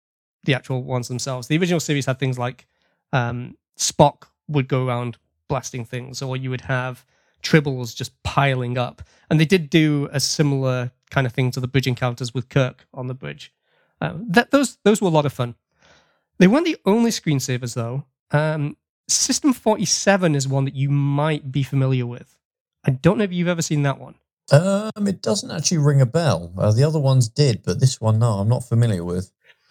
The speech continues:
Speaker 1: So this is from somebody who just went by the name Me Who. So it's at me who dot com slash system forty-seven. It's still available. It was freeware.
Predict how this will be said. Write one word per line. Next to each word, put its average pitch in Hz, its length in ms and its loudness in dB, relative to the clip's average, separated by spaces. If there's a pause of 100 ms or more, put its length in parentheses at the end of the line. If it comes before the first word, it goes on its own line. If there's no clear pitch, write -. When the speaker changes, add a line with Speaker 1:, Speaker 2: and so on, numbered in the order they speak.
(140)
Speaker 1:
So - 120 -4
this 208 200 0
is 302 140 -4
from 185 480 -2
somebody 165 380 0
who 156 80 2
just 156 180 -2
went 156 180 2
by 143 160 4
the 131 100 2
name 131 360 2
Me 139 400 2
Who. 139 320 2 (380)
So - 80 -2
it's 139 80 2
at 139 80 2
me 165 240 4
who 170 200 0
dot 139 200 0
com 131 240 0
slash - 280 -6
system 143 300 -4
forty-seven. 127 440 -4
It's - 120 -8
still 294 240 -2
available. 131 400 0
It - 100 -10
was - 120 -4
freeware. 160 640 0